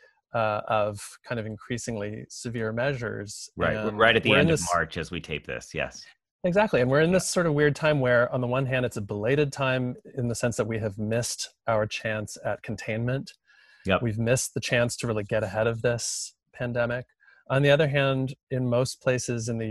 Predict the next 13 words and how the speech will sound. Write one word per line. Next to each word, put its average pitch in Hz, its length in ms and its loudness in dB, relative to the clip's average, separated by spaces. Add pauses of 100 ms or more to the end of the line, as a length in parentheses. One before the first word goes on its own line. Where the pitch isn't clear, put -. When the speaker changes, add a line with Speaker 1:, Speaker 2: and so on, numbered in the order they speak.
Speaker 1:
U 123 60 4
S 131 220 2
at 120 100 -4
least, 107 380 -6
we 120 200 -4
are 110 180 2
still 120 480 0
waiting 110 640 -2
for 107 520 -2
the 101 140 -8
sort 104 220 -8
of 98 100 -14
tsunami 107 640 -8